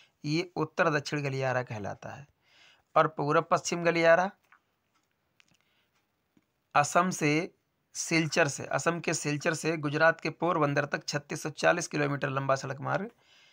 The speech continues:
ये पूर्व पश्चिम गलियारा है। रेल मार्ग, भारत में रेल मार्ग की लंबाई छियासठ हजार छः सौ सतासी किलोमीटर है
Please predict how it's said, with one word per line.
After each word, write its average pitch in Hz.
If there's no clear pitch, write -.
ये 147
पूर्व 156
पश्चिम 139
गलियारा 127
है। 131
रेल 160
मार्ग, 131
भारत 156
में 185
रेल 170
मार्ग 165
की 165
लंबाई 151
छियासठ 165
हजार 143
छः 147
सौ 139
सतासी 135
किलोमीटर 151
है 165